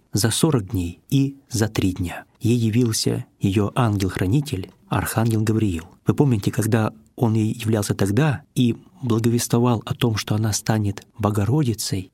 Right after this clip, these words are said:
он пришел к ней, держа в руке лилии, знак целомудрия и чистоты. А теперь,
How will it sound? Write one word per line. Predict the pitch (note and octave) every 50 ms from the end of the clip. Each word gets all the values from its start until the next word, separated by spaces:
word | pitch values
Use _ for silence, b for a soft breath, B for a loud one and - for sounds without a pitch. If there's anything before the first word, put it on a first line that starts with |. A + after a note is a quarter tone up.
| _ _
он | - C#3+ C#3+
пришел | A#2+ C3+ C3+ A#2+ - - D3+ C#3+
к | C#3 -
ней, | C#3+ C3+ C#3 C3 - - - _ _ _ -
держа | A#2+ B2 A#2 A2+ B2 B2+ B2+
в |
руке | A2+ A#2+ A#2+ - - - B2+ A#2+ - -
лилии, | - B2+ D3 C3+ A2 G2+ F#2+ E2+ E2+ E2 - - -
знак | - - G#2+ G#2 G2+ G2 -
целомудрия | - - G#2 G2 F#2+ F#2 A2 C3+ B2+ A#2+ B2 A#2+
и | A#2
чистоты. | - C#3 - - - B2 - - - E2+ - - - _ _
А | - - G#2+
теперь, | - - - - - E3 E3+ D3+ - -